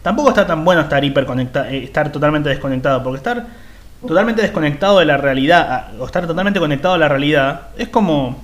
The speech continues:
"Ok, estoy viendo el techo de mi casa con humedad. Diversión. Uh, qué lindo". No sé, como está bueno también.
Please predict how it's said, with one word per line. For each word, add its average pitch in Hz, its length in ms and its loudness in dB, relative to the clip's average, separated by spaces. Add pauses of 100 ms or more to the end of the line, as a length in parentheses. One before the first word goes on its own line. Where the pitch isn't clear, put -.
(140)
"Ok, 156 140 -4
estoy 170 360 0
viendo 220 300 0
el 165 140 -4
techo 220 340 -4
de 196 80 -4
mi 156 120 -4
casa 190 320 0
con 143 140 0
humedad. 127 420 0 (880)
Diversión. 139 640 2 (840)
Uh, 277 420 2
qué 147 100 -4
lindo". 139 580 0
No 151 100 -6
sé, 220 260 2
como 139 200 -4
está 180 160 -2
bueno 208 280 2
también. 139 420 -2